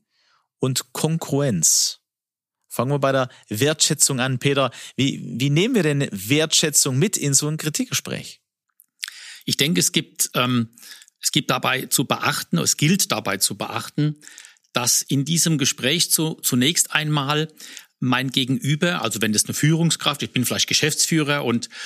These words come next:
Speaker 2: beobachte bei einem meiner Bereichsleiter, ähm, dass es dort eine schlechte Stimmung gibt, ähm, in, in der Abteilung, in dem Bereich und ich, ich suche das Gespräch zu diesem Bereichsleiter, dann zunächst einmal wirklich diese,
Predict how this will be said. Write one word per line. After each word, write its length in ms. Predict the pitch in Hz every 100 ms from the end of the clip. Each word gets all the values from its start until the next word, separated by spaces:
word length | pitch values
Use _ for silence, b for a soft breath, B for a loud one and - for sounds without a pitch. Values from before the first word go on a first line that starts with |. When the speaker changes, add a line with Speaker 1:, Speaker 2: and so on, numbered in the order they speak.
| B B -
Speaker 2:
beobachte 720 | 107 113 117 139 131 147 123
bei 180 | 113
einem 320 | 113 117 127 127
meiner 340 | 117 123 120
Bereichsleiter, 960 | 117 113 110 135 - 151 135 139 147 143 B B B B -
ähm, 320 | 139 139 131
dass 220 | 131 127
es 60 | 135
dort 180 | 131 -
eine 80 |
schlechte 340 | - 151 - 151
Stimmung 380 | - 196 190 156
gibt, 360 | 117 - - -
ähm, 240 | 123 123 113 B B B
in, 280 | 156 156 156
in 200 | - 147
der 220 | 147 -
Abteilung, 500 | - - 131 165 160
in 160 | 151 143
dem 160 | 139
Bereich 500 | 127 117 110 151 156
und 300 | - 139 123
ich, 220 | - - -
ich 300 | - - -
suche 340 | - 180 196
das 200 | 165 -
Gespräch 380 | - - 127 160
zu 100 | 175
diesem 280 | 156 - 147
Bereichsleiter, 640 | 135 131 147 - 147 143
dann 320 | 131 143 214 B B B
zunächst 440 | - - 160 185 -
einmal 440 | 165 165 160 170 - B B
wirklich 360 | 160 160 180 -
diese, 380 | 175 147 147